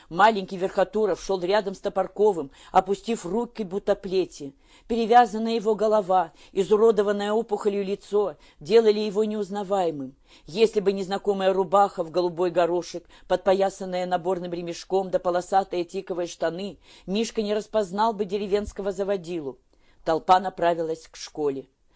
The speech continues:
Партизаны положили свою ношу. Народ сгрудился вокруг. Командир отряда взошёл на крыльцо и заговорил. Мишка слез с подоконника,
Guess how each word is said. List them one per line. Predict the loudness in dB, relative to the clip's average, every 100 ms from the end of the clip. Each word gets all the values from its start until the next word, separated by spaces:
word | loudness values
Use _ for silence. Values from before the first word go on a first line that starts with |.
| _ -6
Партизаны | -6 -2 2 4 4 2
положили | 0 0 0 -6
свою | -6 -6 -6
ношу. | -6 -8 -10 -12 -16 -18 _ _ -14
Народ | 0 2 2 0
сгрудился | -4 -2 0 0 -4 -4
вокруг. | -4 -6 -10 -10 -12 _ _ _ -6
Командир | -2 0 2 2
отряда | 2 4 4 2
взошёл | -4 -4 -2 -4
на | -4
крыльцо | -6 -8 -6 -4 -4 -4 _ _
и | -8
заговорил. | -4 -4 -2 -4 -4 -10 -12 _ _ _ _ _
Мишка | -10 -6 -6 -4 -4
слез | -2 -2 -2
с | -4
подоконника, | -4 -4 -2 -4 -4 -6 -10